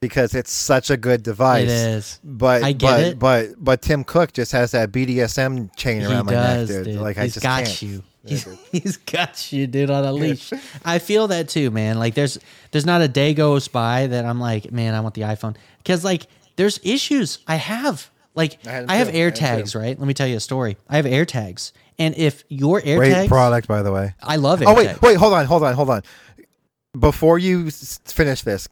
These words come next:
Speaker 1: can I ask if you're having this problem, and then you can tell me if it's not?
Speaker 2: Sure.
Speaker 1: Because I have this problem too. Do your AirTags randomly beep?
Speaker 2: Yes. This is what I'm
Speaker 1: Okay.
Speaker 2: getting into.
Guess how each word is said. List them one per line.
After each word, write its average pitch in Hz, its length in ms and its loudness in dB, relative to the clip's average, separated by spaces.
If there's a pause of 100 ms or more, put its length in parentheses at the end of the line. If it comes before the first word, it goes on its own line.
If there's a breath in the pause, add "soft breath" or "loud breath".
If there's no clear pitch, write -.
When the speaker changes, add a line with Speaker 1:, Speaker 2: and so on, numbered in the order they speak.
Speaker 1:
can - 260 -4
I 127 140 2 (220)
ask 131 280 -2
if 127 80 -6
you're 120 100 -4
having 120 260 -2
this 107 100 -8
problem, 123 360 0
and 107 120 -4
then 110 60 -2
you 101 60 -6
can 110 80 -8
tell 110 140 -4
me 107 80 -2
if 101 80 -6
it's 101 120 -10
not? 110 200 -4
Speaker 2:
Sure. 110 300 -4
Speaker 1:
Because 117 200 -2
I 127 60 4
have 120 80 2
this 117 100 -2
problem 107 240 -2
too. 98 200 -4 (400 loud breath)
Do 135 100 2
your 151 240 6
AirTags 143 560 2
randomly 123 300 2
beep? 110 260 -2 (300)
Speaker 2:
Yes. - 440 0 (480)
This 180 140 0
is 190 80 2
what 202 100 10
I'm 202 60 10
Speaker 1:
Okay. 156 80 8
Speaker 2:
getting 175 180 2
into. 208 280 -2